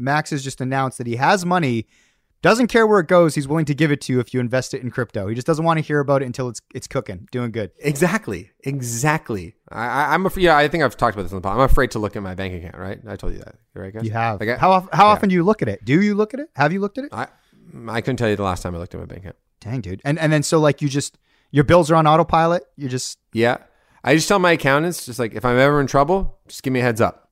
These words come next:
Speaker 2: And after that, that's all I wanna know.
Speaker 1: I think the greatest thing about this pod is how relatable sometimes Max, uh,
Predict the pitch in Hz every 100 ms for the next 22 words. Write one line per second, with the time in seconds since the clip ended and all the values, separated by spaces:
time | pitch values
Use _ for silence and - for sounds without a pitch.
0 | - 110 101 95 90 _ _ - 107 107
1 | 107 117 - 98 98 101 98 95 85 -
2 | _ 254 254 381 494 339 269 - 214 196
3 | 175 - 175 170 143 160 131 120 139 139
4 | 117 104 - 135 127 131 110 120 117 -
5 | - 120